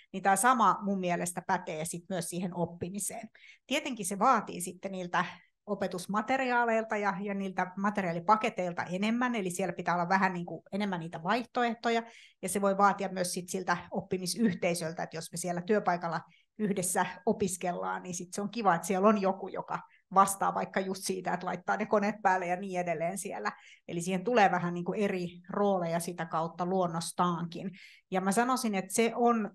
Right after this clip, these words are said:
nykyaikaa. Ja nyt kun me istutaan täällä, täällä tämmöisessä salissa, missä on niin kuin ikkunat auki tänne maailmaan, niin mun mielestä tää hyvin niin kuin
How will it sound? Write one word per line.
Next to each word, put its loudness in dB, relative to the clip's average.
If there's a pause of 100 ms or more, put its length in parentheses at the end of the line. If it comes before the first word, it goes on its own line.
(100)
nykyaikaa. 2
Ja 2
nyt 0
kun -6
me 0
istutaan -2
täällä, 2 (260)
täällä 2
tämmöisessä 0 (100)
salissa, 2
missä -4
on -4
niin -8
kuin -6 (320)
ikkunat 2 (120)
auki 6
tänne -2 (160)
maailmaan, 4
niin -2
mun 0
mielestä 0
tää 2
hyvin 0
niin -2
kuin -2